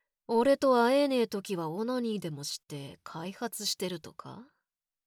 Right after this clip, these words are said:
<laughs> どんだけエッチ好きなんだよ、お前。でも、さあ、今日は、俺まだ射精できてないよ。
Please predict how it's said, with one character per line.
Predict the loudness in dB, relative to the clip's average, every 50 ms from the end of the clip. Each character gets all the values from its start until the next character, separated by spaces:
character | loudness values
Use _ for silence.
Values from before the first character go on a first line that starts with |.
| _ _ _
<laughs> | -6 -6 -4 -6 -8 -10 -14 -14 -14 -10 -8 -8 -6 -8 -10 -12 -14 -14 -14 -14 -8
ど | 2 4 6 6 6 6 4 2
ん | 0 2
だ | 2 2 2
け | 4 4 4 4
エ | 4
ッ | 2 _
チ | -6 -4 -4 -2
好 | -4 -6
き | -8 -6 -4
な | -4 -4
ん | -4 -4 -6
だ | -6 -4 -4
よ、 | -6 -6 -6 -6 -6 -6 -6
お | -6
前。 | -6 -6 -6 -6 -6 -6 -8 -10 -12 -14 -18 -20 _ _ _ _ _ _ _ _ _ _ _ _ _ _ _ _ _ _ _ _ _ _ _ _ _ _ _
で | -6 -2 -2 -2 -2 -2 -4
も、 | -6 -8 -12 -14 -20 -20 _ _ _ _ _ _ _
さ | -6 -6 -4 -4 -8
あ、 | -10 -10 -10 -10 -10 -8 -10 -10 -10 -10 -12 -12 -12 -12 -12 -10 -10 -12 -12 -14 -16 -18 -20 -20 -20 _ _ _ _ _ _ _ _ _ _ -6 -2
今 | 0 2 2
日 | 2
は、 | 2 2 2 0 0 -2 -2 -2 -2 -2 -4 -4 -6 -8 -16 _ _ _ _ _ _ _ _ _ _ _ _ _
俺 | 4 4 6 6 6 4
ま | 4 4 2
だ | 2 2
射 | 2 2 2 2
精 | 2 4 4 6 6
で | 6 4
き | 2 2
て | -4 -4 -2
な | -2 -2 -2
い | -2 -4 -4
よ。 | -6 -6